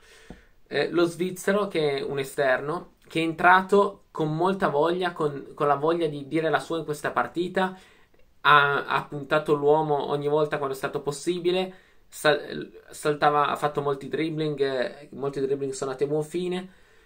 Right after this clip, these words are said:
creava lo spazio, la superiorità numerica, ed è arrivato anche al gol. Quindi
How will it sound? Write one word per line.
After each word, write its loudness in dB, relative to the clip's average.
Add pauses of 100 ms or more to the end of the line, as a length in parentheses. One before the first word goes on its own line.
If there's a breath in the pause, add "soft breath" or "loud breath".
(760 soft breath)
creava 8
lo 8
spazio, 6
la 4
superiorità 2
numerica, 0 (260)
ed 4
è 8
arrivato 6
anche 4
al 0
gol. 0 (580 soft breath)
Quindi 4